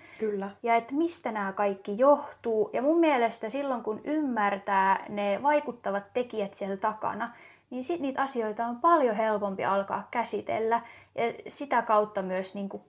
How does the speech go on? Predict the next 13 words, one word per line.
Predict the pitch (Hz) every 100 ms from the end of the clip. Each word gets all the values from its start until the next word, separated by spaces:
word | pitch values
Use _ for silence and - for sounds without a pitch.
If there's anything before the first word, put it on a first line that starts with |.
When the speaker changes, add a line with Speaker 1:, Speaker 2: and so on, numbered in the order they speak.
| -
Speaker 2:
päästä | 240 214 - - -
eroon | 196 202 78 - -
siitä. | - 123
Tai | 269 285
ei | 339 320 - -
kokonaan | 320 320 247 214
päästä | 208 214 -
eroon, | 285 269 220
mutta | 214 208 214
niinku, | 214 214 208 214 208 -
et | 208
se | 247
ei | - 233 233 226 226